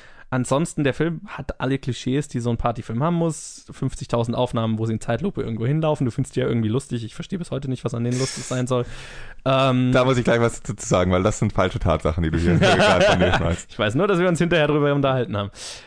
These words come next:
Speaker 1: Wer für mich am allerlustigsten in dem gesamten Film war, war Kate McKinnon. Ich liebe Kate McKinnon. Ich fand sie auch in Ghostbusters saugeil. Ähm, und ich fand sie auch hier saugeil. Sie spielt eine Australierin. Zu dem australischen Akzent kannst du dann gleich was sagen, wie durchgehend, ob der durchgehend gut war oder nicht. Das weiß ich nicht.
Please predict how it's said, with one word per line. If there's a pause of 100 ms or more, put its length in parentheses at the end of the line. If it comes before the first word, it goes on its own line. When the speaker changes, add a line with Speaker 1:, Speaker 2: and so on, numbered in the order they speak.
Speaker 1:
Wer
für
mich
am
allerlustigsten
in
dem
gesamten
Film
war,
war
Kate
McKinnon.
Ich
liebe
Kate
McKinnon.
Ich
fand
sie
auch
in
Ghostbusters
saugeil. (480)
Ähm,
und
ich
fand
sie
auch
hier
saugeil.
Sie
spielt
eine
Australierin.
Zu
dem
australischen
Akzent
kannst
du
dann
gleich
was
sagen,
wie
durchgehend, (120)
ob
der
durchgehend
gut
war
oder
nicht. (300)
Das
weiß
ich
nicht.